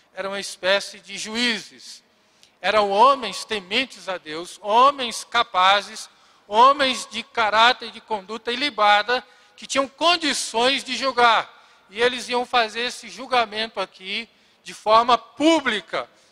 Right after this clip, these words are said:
Não era um, um, um julgamento judicial pra tratar de algum crime, mas pra tratar de uma questão administrativa. Então Boaz chama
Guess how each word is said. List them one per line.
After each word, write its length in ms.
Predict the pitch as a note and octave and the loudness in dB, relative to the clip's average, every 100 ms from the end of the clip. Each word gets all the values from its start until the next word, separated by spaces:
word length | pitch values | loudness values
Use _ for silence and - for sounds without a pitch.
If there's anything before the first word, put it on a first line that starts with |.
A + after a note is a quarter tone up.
| _ | _
Não 160 | G#3+ A#3 | -12 -2
era 640 | B3 C4 C4 A#3+ A3 F#3+ E3 | 0 0 2 2 4 0 -4
um, 260 | G#3 A3 A3 | -10 -10 -10
um, 340 | A3 A3 G#3+ A3 | -10 -10 -10 -12
um 140 | A3 G3 | -10 -10
julgamento 840 | G#3+ A3+ A3 F3+ G3+ A#3+ - A#3 F#3+ | -10 -2 -2 -2 -6 -6 -8 -14 -12
judicial 1080 | F#3 C4 G3 A#3 - A#3 G#3 G#3 A#3 A#3 _ _ _ _ _ _ | -10 -12 -14 -14 -12 -4 2 2 2 -4 _ _ _ _ _ _
pra 160 | F#3+ G#3 | -6 -6
tratar 460 | G#3 G3+ - G3+ G3 | -2 -4 -2 -2 -2
de 120 | G#3 | -2
algum 300 | G#3 F#3 A3 | -2 -4 -18
crime, 640 | - A#3+ B3+ A#3 F#3 C3+ _ _ _ _ - | -8 -2 -2 -2 -8 -14 _ _ _ _ -12
mas 200 | F3+ - | -12 -8
pra 240 | G3 G#3 | -4 -4
tratar 560 | G#3+ F#3+ - F3+ F#3 F#3+ | -2 -4 -2 0 0 0
de 180 | F3+ | -6
uma 220 | F#3+ G#3 - | -10 -10 -6
questão 580 | E3+ D#3+ - F3+ G3 - | -8 -8 -8 -6 -6 -6
administrativa. 1300 | A#3+ C4 A#3+ A#3+ A#3 B3 - A3+ - A#3 G#3+ E3 A#2 _ _ _ _ _ _ _ | 0 0 0 -10 -6 -6 0 0 0 -6 -6 -8 -18 _ _ _ _ _ _ _
Então 120 | F3+ | -12
Boaz 300 | F3+ F3+ F3 | -2 0 0
chama 580 | - - F3+ G3 G3 | -2 -10 -8 -6 -6